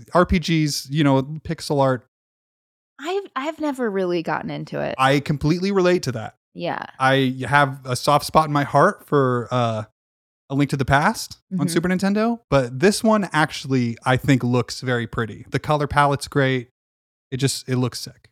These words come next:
Speaker 2: Everyone always tells me that I would like Stardew Valley, and it's like, I can't with all the, the pixels.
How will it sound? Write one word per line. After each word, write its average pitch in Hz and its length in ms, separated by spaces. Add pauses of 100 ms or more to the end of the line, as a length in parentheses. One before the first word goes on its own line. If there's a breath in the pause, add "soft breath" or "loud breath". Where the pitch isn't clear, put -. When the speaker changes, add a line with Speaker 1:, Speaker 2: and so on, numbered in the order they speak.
Speaker 2:
Everyone 262 440
always 214 260
tells 175 300
me 170 140
that 160 140
I 151 120
would 151 140
like 151 220
Stardew 156 380
Valley, 120 400
and 147 140
it's 147 180
like, 160 160
I 180 60
can't 233 340
with 226 140
all 220 100
the, 190 140 (120)
the 175 100
pixels. - 720